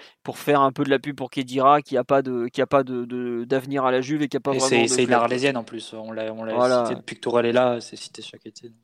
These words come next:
Speaker 1: Voilà, c'est un, c'est
Speaker 2: Là, pour
Speaker 1: effectivement
Speaker 2: le coup, très mauvaise idée, hein. Autant j'étais <laughs> plutôt positif sur Dele Alli, mais Khedira est plus un joueur de foot depuis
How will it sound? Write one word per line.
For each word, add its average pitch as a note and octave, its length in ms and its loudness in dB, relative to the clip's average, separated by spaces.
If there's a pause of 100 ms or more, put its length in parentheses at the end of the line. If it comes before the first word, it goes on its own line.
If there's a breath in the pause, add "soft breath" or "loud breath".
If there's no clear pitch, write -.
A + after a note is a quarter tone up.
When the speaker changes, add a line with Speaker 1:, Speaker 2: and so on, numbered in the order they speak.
Speaker 1:
Voilà, C#3 300 0
c'est C3 160 -6
un, C3+ 300 -4
c'est - 160 -6
Speaker 2:
Là, C3+ 40 -6
pour - 80 -10
Speaker 1:
effectivement C3+ 200 -2
Speaker 2:
le C#3 80 0
coup, D#3+ 140 -6
très D#3 180 -2
mauvaise C#3+ 300 0
idée, C#3 180 -2
hein. B2 60 -4
Autant C3 200 -6
j'étais C3+ 300 -6
<laughs> B3 720 -10
plutôt - 240 -10
positif C#3 400 -6
sur C#3 160 0
Dele C3 180 0
Alli, C3+ 300 0
mais B2 180 -6
Khedira C3 360 0
est C3 60 -2
plus - 180 -12
un B2+ 60 -6
joueur B2 160 -6
de A#2+ 80 -8
foot C3 160 -16
depuis - 260 -10